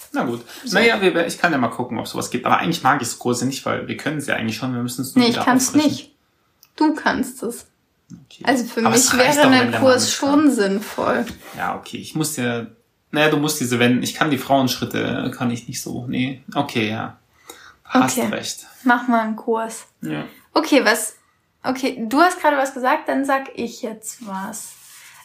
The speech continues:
Speaker 2: Ähm, ich habe aufgeschrieben, ich möchte den Podcast durchziehen.
Speaker 1: Das habe ich mir auch aufgeschrieben, Podcast beibehalten.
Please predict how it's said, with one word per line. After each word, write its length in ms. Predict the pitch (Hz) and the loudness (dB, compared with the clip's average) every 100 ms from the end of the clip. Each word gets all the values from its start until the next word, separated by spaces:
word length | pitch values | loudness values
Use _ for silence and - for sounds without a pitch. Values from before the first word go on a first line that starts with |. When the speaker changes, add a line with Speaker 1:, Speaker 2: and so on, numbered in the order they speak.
| _ | _
Speaker 2:
Ähm, 360 | 240 247 247 247 | 4 4 4 2
ich 160 | 302 349 | 0 4
habe 240 | 370 349 | 6 6
aufgeschrieben, 640 | 339 - 311 - 262 262 262 | 2 -2 -6 0 2 4 2
ich 180 | 233 | 0
möchte 440 | 247 269 311 - 294 | 2 2 0 -8 -6
den 260 | 285 277 | -2 -2
Podcast 880 | - - 349 - - 233 226 - - | -2 0 0 -2 0 0 2 -2 -4
durchziehen. 1040 | 233 220 214 214 - - 226 208 214 214 208 - | 0 2 2 0 -8 -6 -2 0 2 0 -4 -4
Speaker 1:
Das 140 | - 208 | 2 4
habe 120 | 226 | 4
ich 60 | 190 | 4
mir 80 | |
auch 120 | 202 185 | 4 4
aufgeschrieben, 500 | - 120 - 117 117 | 0 -4 -4 -6 -6
Podcast 420 | 143 - 151 - | -6 -4 -8 -2
beibehalten. 760 | 139 143 117 107 104 98 101 | -2 0 -2 -2 -6 -12 -14